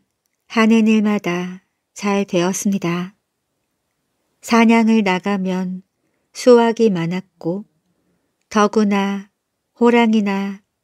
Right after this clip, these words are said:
사슴을 많이 잡을 수 있어서 얼마 안 되어 부자가 되었습니다.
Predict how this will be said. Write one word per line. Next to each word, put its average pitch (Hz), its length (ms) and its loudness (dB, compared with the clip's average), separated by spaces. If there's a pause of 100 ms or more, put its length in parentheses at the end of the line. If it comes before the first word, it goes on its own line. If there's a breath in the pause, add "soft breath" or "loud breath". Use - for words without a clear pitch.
(120)
사슴을 208 800 -2 (580)
많이 208 400 2
잡을 208 380 -4
수 - 180 -6
있어서 185 680 -6 (1000)
얼마 208 420 2
안 180 180 -4
되어 185 560 -4 (580)
부자가 220 500 2
되었습니다. 185 880 -4